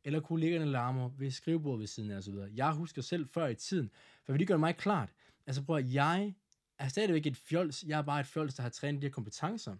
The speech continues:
Jeg husker tydeligt, hvordan jeg, jeg kunne ikke arbejde eller fokusere, hvis der var støj og larm omkring mig.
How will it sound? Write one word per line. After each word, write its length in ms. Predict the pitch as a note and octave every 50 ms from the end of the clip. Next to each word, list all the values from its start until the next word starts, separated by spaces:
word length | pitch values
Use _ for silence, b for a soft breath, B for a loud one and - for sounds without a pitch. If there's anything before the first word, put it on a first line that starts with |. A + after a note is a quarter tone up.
| _ b b b b b b b b b b b b b
Jeg 140 | D3 E3 F#3
husker 260 | G#3 G#3+ - - C#3+
tydeligt, 300 | - - F#3+ A3+ G#3+ D3
hvordan 180 | B2 B2 B2
jeg, 100 | C3+ B2+
jeg 120 | B2 C3 -
kunne 140 | - D#3 D#3 -
ikke 260 | E3+ F#3 F3+ - -
arbejde 320 | A#2 B2+ D3 D3 C#3+ C3+
eller 140 | C3 B2+ A#2
fokusere, 400 | - - A#2 A#2+ G#2+ - D#3 C#3+
hvis 120 | A#2+ A2+ -
der 80 | A#2+
var 60 | A2
støj 260 | G2 - - D3 C#3 C3+
og 260 | - - - A#2 A#2
larm 200 | A#2+ C3 C#3+ B2
omkring 320 | A2 G#2+ - C3+ B2+ A#2+
mig. 120 | G#2+ G#2